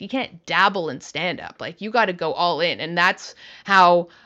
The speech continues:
I got through a lot of the time when I wasn't working was I did open mics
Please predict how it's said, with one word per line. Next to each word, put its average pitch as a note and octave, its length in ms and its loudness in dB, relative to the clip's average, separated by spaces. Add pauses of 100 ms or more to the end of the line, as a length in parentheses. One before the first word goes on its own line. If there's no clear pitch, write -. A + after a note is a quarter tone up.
(140)
I G3+ 160 6
got G3+ 300 0
through G3 200 -2
a F#3 40 -2
lot F3+ 300 4
of E3+ 60 -4
the F3 60 -4
time F3 320 0
when E3 100 -4
I D#3+ 80 -4
wasn't A3+ 360 0
working G3+ 340 -6
was E3+ 320 -2 (140)
I G#3+ 340 2
did G#3+ 380 -6
open G3 220 -6
mics F#3 240 -4